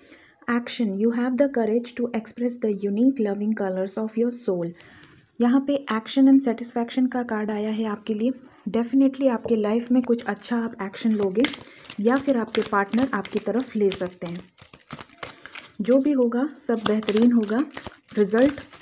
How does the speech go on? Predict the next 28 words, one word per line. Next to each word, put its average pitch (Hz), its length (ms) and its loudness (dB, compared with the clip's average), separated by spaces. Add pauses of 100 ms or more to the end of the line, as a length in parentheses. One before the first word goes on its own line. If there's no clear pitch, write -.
(140)
आपको 208 360 0
satisfy 208 520 -4
करेगा। 180 420 -6 (1200)
Okay, 202 300 -4 (920)
Peaceful 277 460 0
resolution 208 680 2 (880)
पहला 214 240 0
card 208 300 -4
आया 190 220 -4
है। 233 160 -2 (540)
अगर 254 240 2
आपके 240 280 -2
बीच 220 280 -2
में 240 120 6
किसी 233 220 -4
तरह 214 220 -2
का 214 140 -2
झगड़ा, 208 500 0
लड़ाई 196 400 2
हुआ 202 240 2
है 202 160 -6 (340)
जिस 220 220 -2
वजह 214 180 0
से 214 180 -6
आपकी 202 280 -4
बातचीत 190 460 -2
बंद 208 280 -2
है 208 180 -4